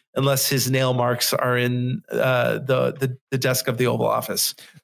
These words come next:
Okay, so, so, so I said that there would be a global slowdown that you'd see less people in stores and that Donald Trump would not leave the Oval Office,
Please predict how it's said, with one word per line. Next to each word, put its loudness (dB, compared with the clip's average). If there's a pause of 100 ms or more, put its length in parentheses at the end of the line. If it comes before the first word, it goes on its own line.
Okay, 2
so, 2
so, 2
so 0
I 2
said -2
that -6
there -2
would -4
be -2
a 0
global 0
slowdown -2 (400)
that -4
you'd -4
see -2
less 0
people -2
in 0
stores 0
and -4
that -2
Donald -4
Trump -4
would -4
not -4
leave -6 (260)
the -4
Oval 2
Office, 0